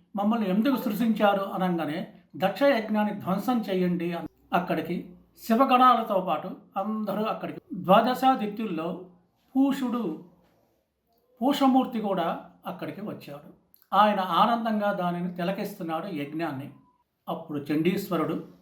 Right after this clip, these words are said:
భగుడు ఇద్దరూ కూడా, "నీవు కూడా వచ్చావా ఇక్కడికి? శివునికి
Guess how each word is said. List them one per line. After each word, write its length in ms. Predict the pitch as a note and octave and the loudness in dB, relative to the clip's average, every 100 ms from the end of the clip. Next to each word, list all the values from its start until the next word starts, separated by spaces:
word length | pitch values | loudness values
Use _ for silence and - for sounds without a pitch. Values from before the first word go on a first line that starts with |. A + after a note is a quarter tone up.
| _ - | _ -12
భగుడు 600 | B2+ E3 D#3+ E3 A3 - - _ | -4 -2 0 -2 -2 -6 -20 _
ఇద్దరూ 440 | F3+ F3 G#3 A#3 A3+ | -6 -2 2 4 4
కూడా, 340 | F#3+ F3+ G3 | 0 0 -2
"నీవు 280 | E3 G#3 C#4 | -2 0 2
కూడా 240 | C#4+ C#4 | 4 4
వచ్చావా 460 | B3 A3+ A#3+ A3 G#3+ | 4 0 -2 0 0
ఇక్కడికి? 600 | F3+ - F3+ E3+ C#3+ - _ _ _ _ _ _ | -2 -4 -6 -6 -10 -14 _ _ _ _ _ _
శివునికి 920 | - G#3 A#3+ C#4+ C4 G3+ F3+ F3+ - | -10 0 4 4 2 0 0 0 -6